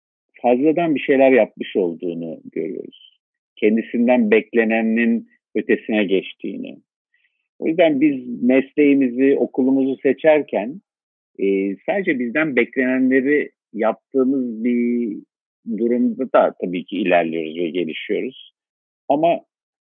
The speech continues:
fazladan yaptığımız, yani hayalimiz için fazladan yaptığımız bir şey olmasını öneriyorum ben. Yani ben hayallerimin peşinde koşuyorsam, hayallerime otomatik olarak sürükleniyor muyum? Yoksa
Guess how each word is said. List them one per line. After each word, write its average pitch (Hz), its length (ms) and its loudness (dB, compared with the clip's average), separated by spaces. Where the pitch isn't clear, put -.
fazladan 143 420 0
yaptığımız, 151 680 -2
yani 107 240 -4
hayalimiz 165 520 4
için 135 180 -2
fazladan 135 400 2
yaptığımız 127 640 2
bir 104 60 -4
şey 127 180 2
olmasını 92 680 -4
öneriyorum 85 560 -8
ben. 87 220 -16
Yani 107 320 -2
ben 127 140 4
hayallerimin 131 560 0
peşinde 131 400 -6
koşuyorsam, 131 840 -6
hayallerime 127 540 4
otomatik 131 500 -2
olarak 127 340 2
sürükleniyor 135 640 -2
muyum? 175 280 -8
Yoksa 139 480 -2